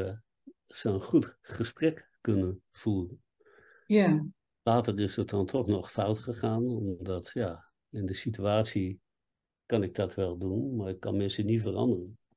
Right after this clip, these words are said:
Speaker 1: Maar, eh,
Speaker 2: Ja.
Speaker 1: Dus en, en voor mij is dat een ontzettende tour de force, zeg maar, om vanuit, hè, nou, zeg maar, die mannelijke kracht,
Speaker 2: Ja.
Speaker 1: hè, overpower, om in één keer terug te schakelen naar,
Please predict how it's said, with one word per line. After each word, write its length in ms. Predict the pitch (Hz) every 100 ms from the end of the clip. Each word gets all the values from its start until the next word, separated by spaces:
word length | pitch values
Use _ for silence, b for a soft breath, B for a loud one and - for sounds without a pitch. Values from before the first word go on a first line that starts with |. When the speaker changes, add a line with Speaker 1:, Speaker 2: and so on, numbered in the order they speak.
| _
Speaker 1:
Maar, 260 | - 90 90
eh, 100 | 202
Speaker 2:
Ja. 340 | 208 160 151 - _ _ _ _ _ _ _ _ _ _ _ _ _
Speaker 1:
Dus 200 | 127 113
en, 220 | 131 123
en 320 | 135 123 120
voor 260 | 113 131 117
mij 420 | 127 123 156 147
is 180 | 127 -
dat 200 | 127 113
een 180 | 127 120
ontzettende 1080 | 160 156 - - 180 175 151 127 120 117 117 113 _
tour 300 | - 151 123
de 120 | 110
force, 640 | - 143 156 175 - -
zeg 260 | - 151 -
maar, 220 | 139 135
om 260 | 127 117 107
vanuit, 560 | 113 107 120 120 110
hè, 160 | 131 143
nou, 200 | 127 92
zeg 220 | - 110
maar, 220 | 107 98
die 200 | 107 101
mannelijke 440 | 113 160 170 - 110
kracht, 600 | - 117 185 - - - _ B B B B
Speaker 2:
Ja. 260 | 202 180
Speaker 1:
hè, 80 | 196 - - _ _ -
overpower, 1200 | 147 170 156 - - _ - 165 170 170 175 185 -
om 380 | 185 131 120 117
in 160 | 120 123
één 220 | 165 151
keer 180 | 143 120
terug 380 | 131 131 117 -
te 120 | 135
schakelen 760 | - 120 113 110 117 107 107 104
naar, 440 | 101 98 95